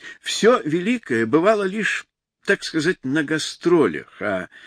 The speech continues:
не на постоянном ангажементе. Приговор, произнесенный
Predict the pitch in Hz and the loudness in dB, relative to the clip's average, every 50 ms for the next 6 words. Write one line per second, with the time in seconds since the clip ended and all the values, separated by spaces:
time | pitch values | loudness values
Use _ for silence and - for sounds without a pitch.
0 | - - _ - 127 151 143 127 - 139 135 - - 139 139 143 151 139 120 104 | -20 -12 _ 4 4 4 4 4 -2 -4 -8 -2 2 2 4 4 4 2 2 -2
1 | 98 101 98 98 - _ _ 113 117 117 110 95 117 107 131 131 117 95 73 - | -6 -6 -8 -8 -10 _ _ 0 0 0 0 -2 -2 -2 -2 -2 -2 -4 -8 -12
2 | _ - - - _ _ _ _ _ _ _ _ _ _ _ _ _ _ - 131 | _ -20 -20 -20 _ _ _ _ _ _ _ _ _ _ _ _ _ _ 0 2
3 | 139 147 165 180 185 160 120 92 _ _ _ _ _ - _ _ _ - 120 131 | 4 6 6 6 6 6 4 2 _ _ _ _ _ -20 _ _ _ 4 4 4
4 | 120 123 139 135 - - 165 156 143 131 127 120 117 101 | 4 4 2 0 2 2 2 2 2 0 0 0 -2 -2